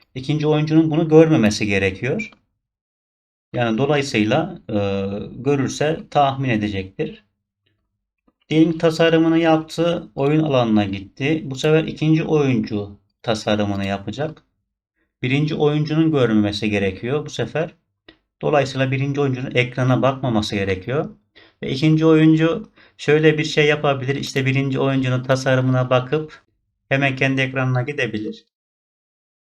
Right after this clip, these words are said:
Ee, bunu engellemenin yolu makrolar arkadaşlar. Ee, biraz da tabii V B A bilmeniz gerekiyor. Yani bu sayfalara gelindiği zaman şifre sormasını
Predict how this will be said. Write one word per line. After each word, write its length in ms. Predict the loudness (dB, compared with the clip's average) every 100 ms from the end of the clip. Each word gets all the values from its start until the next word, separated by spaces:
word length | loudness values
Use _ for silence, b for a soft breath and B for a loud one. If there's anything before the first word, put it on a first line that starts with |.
| _ _ _ _ _ -8
Ee, 40 | -2 -2 -2 -4 -4 -6 -8 -10 -18 -12
bunu 280 | -2 0 2
engellemenin 1120 | 2 4 4 4 4 4 4 2 0 -8 _ _ _ _ -8
yolu 540 | 2 4 4 0 0
makrolar 680 | 2 4 2 0 -2 -2 -4 -8
arkadaşlar. 720 | -8 -6 -6 -8 -6 -6 -6 -10 _ -8
Ee, 440 | -2 0 0 -2 -4 -6 -14 _ _ _ _ -8
biraz 320 | 2 2 4
da 160 | 0 0
tabii 320 | -2 -2 0
V 220 | 0 2
B 80 | 2
A 140 | 0
bilmeniz 380 | 2 0 0 -4
gerekiyor. 520 | -6 -6 -6 -6 -8 -8 _ _ _ _ _ _ _ -6
Yani 200 | -2 -2
bu 60 |
sayfalara 640 | 0 0 0 0 0 0 -2
gelindiği 540 | -4 -4 -2 -4 -4
zaman 380 | -2 -2 -4 -8
şifre 340 | -12 -4 -4
sormasını 840 | -2 -4 -2 -4 -2 -2 -2 -4